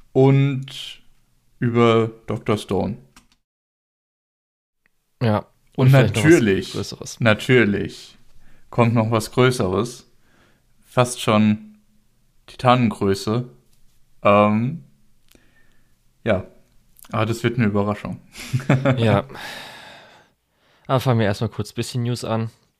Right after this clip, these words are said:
Speaker 2: Und zwar was für uns relevant ist und ich glaube auch du eher Bock drauf hast. Also nicht, dass ich keinen Bock drauf hätte, aber wo du, glaub ich, sagst, „Oh ja, das ist, glaub ich, mein Ding.“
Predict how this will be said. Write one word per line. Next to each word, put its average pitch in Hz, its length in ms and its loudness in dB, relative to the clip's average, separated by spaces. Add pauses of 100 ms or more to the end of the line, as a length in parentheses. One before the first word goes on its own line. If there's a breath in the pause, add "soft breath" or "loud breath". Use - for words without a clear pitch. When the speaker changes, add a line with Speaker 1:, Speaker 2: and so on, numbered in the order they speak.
(640 soft breath)
Speaker 2:
Und - 80 -20
zwar 104 340 -6
was 107 220 -6
für 107 240 -2
uns 143 300 -2
relevant 117 380 2
ist - 140 -6
und 104 140 -4
ich 101 120 -8
glaube 101 300 -4
auch 98 360 -6 (240)
du 131 140 -2
eher 120 160 -2
Bock 120 200 -6
drauf 117 280 -4
hast. - 300 -6 (1500 soft breath)
Also 110 180 0
nicht, 104 140 0
dass 95 80 0
ich 98 60 -4
keinen 101 200 -2
Bock 95 100 -6
drauf 104 220 -6
hätte, 107 200 -6
aber 92 220 -6
wo 98 60 -10
du, 95 140 -10
glaub 98 200 -4
ich, 98 80 -8
sagst, - 300 -10
„Oh 107 100 -8
ja, 98 180 -2
das - 160 -8
ist, - 60 -18
glaub 98 120 -6
ich, 98 80 -6
mein 101 140 -2
Ding.“ 104 180 -2